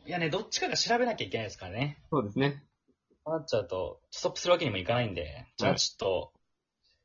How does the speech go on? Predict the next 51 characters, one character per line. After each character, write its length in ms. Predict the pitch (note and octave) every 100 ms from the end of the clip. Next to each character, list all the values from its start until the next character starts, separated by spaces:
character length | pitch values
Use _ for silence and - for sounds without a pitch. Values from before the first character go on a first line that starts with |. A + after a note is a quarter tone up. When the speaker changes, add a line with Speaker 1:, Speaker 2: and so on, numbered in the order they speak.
| _ _ _ G3 -
Speaker 1:
エ 100 | C3+
ン 140 | C#3 D3
ジ 160 | D3
ニ 160 | D#3 D3+
ア 80 | D3+
を 300 | D3+ D3+ D3
騙 240 | D3 D#3+
そ 240 | - A#3 G#2+
う 60 |
と、 80 | F#2+
俺 160 | F2+ E2+
は。 260 | D#2+ - -
Speaker 2:
<laughs> 80 | F#3+ F#3 F3+ F#3+ - _ _ _ _ _ _ _ - -
Speaker 1:
今 80 | A3+
回、 220 | D3 B2+
今 240 | D3 A3+ A3+
回 120 | C#3
あ 60 | A2
れ 60 | A#2+
で 40 |
す 100 | -
ね、 60 | G2
騙 220 | C3+ E3+
せ 120 | - B2+
エ 80 | G#2+
ン 100 | A2+
ジ 100 | A2+
ニ 100 | A#2
ア 60 |
で 80 | A2+
す 100 | -
ね。 160 | C#2 - - _ _
Speaker 2:
は 160 | A2 G#2+
い。 160 | F2+ - _ _ _ _
は 220 | - C#3 C3+
い。 160 | G#2+
Speaker 1:
で、 120 | -
Speaker 2:
は 120 | D#3 G2
い。 60 | -
Speaker 1:
<laughs> 1500 | - D4 - - - _ _ _ _ - - - - - -
と 60 | F#3+
り 80 | B3
あ 40 |
え 20 |
ず、 80 | - - - - - _ -
ル 120 | C3+ G3
ー 20 |
ル 120 | B2+ F#2+
は、 320 | A2+ F#2+ - - - -
Speaker 2:
は 80 |
い。 120 | G#2+